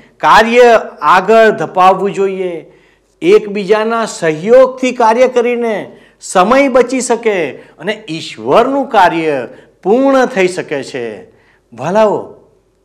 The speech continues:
શક્ય છે કે વિરોધીઓ આપણા કાર્યોને રોકીને ખુશ થાય, પણ ઈશ્વર સર્વોત્તમ ઉપાય કરી શકે છે.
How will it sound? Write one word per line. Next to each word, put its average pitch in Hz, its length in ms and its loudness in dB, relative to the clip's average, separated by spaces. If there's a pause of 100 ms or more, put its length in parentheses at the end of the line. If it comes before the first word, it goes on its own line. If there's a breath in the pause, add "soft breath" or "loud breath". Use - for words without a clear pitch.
શક્ય 165 440 -6
છે 247 220 -2 (500 loud breath)
કે 170 120 -4
વિરોધીઓ 175 680 2 (480 loud breath)
આપણા 156 400 0
કાર્યોને 208 760 0 (280 loud breath)
રોકીને 185 500 -4
ખુશ 170 520 -6
થાય, 107 300 -6 (640 soft breath)
પણ 120 200 -8 (100)
ઈશ્વર 165 720 0 (400 loud breath)
સર્વોત્તમ 196 840 2
ઉપાય 160 440 0
કરી 165 260 -4
શકે 160 360 -6
છે. 139 400 -10